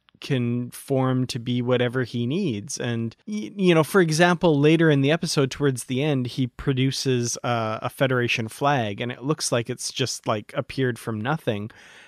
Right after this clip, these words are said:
But then he says, you know, "This has been in my family for generations." So it's, it's, like, stored somewhere, maybe as data or, or stored physically somewhere and it's transported there. Maybe, who knows? But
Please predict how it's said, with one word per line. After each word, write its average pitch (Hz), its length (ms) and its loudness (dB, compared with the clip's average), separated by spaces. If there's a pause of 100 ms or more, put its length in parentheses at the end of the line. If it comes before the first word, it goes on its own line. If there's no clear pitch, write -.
(120)
But 131 200 0
then 143 160 6
he 135 160 0
says, 120 640 0
you 143 100 2
know, 123 140 2
"This - 420 -2
has 123 200 -2
been 131 200 2
in 123 100 2
my 113 140 0
family 120 480 0
for 113 460 -2
generations." 113 1040 -2 (400)
So 131 500 4
it's, - 500 -4
it's, - 240 -2
like, 127 180 -2
stored 175 840 4
somewhere, 175 720 0
maybe 170 500 2
as 123 400 0
data 151 640 0
or, 117 500 2
or 123 400 2 (640)
stored 127 340 2
physically 156 460 0
somewhere 156 340 2
and 117 120 -2
it's - 260 -8
transported 131 840 -2
there. 185 260 2
Maybe, 151 580 0
who 190 140 4
knows? 180 420 4
But - 300 -2